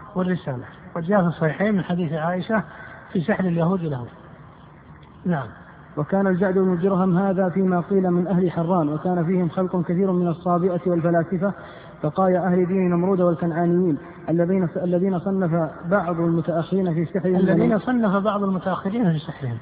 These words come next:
Speaker 1: هنا يشير إلى الرازي، هنا يشير إلى محمد بن عمر الرازي الذي صنف كتاب السر المكتوم، صاحب كتاب السر المكتوم. نعم.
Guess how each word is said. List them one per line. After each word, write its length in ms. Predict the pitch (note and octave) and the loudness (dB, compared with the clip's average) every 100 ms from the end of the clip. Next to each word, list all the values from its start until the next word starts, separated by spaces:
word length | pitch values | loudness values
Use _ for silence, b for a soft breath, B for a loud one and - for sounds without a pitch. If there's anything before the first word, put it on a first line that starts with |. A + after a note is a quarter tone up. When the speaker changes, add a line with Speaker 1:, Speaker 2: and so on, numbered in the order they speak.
| - F3+ | -8 -2
Speaker 1:
هنا 160 | G#3 | 2
يشير 280 | F#3+ - A3+ | 2 0 -2
إلى 340 | G3+ G#3+ G#3+ G#3 - - | 0 2 2 0 -10 -8
الرازي، 420 | F3 F3 F3+ C3+ A2 - - - - - - - - - - - | -2 2 2 2 -6 -16 -18 -20 -20 -20 -20 -20 -20 -20 -20 -4
هنا 120 | E3 | 0
يشير 320 | D#3+ D3 G3 F#3 | 2 2 2 2
إلى 80 | |
محمد 360 | E3 - G3 F#3 | 0 2 2 2
بن 100 | E3+ | 2
عمر 240 | E3 G3 | 2 4
الرازي 440 | F3+ F3+ G#3+ G#3 A3 F#3 | 4 6 4 2 -2 -2
الذي 240 | F3+ F3+ | 0 0
صنف 360 | - G#3+ F3+ E3+ | 0 2 2 0
كتاب 280 | - G3+ | 0 2
السر 240 | F3 - G#3+ | 0 -2 -2
المكتوم، 540 | F#3+ F3+ D#3+ - C#3+ A2+ - - - - - - - - - | 0 0 -2 -4 -8 -8 -18 -20 -20 -20 -20 -20 -20 -20 -8
صاحب 300 | - D#3 D#3 | -2 -2 -2
كتاب 280 | D3+ F#3 | 0 0
السر 300 | D3+ - G3 G3 - - | 0 -2 -2 -2 -8 -6
المكتوم. 540 | F#3+ F3+ D#3+ F#3+ A3 A3+ - - - - - - - - F3+ | 0 0 0 0 0 0 -8 -20 -20 -20 -20 -20 -20 -10 -6
نعم. 220 | D3+ | -6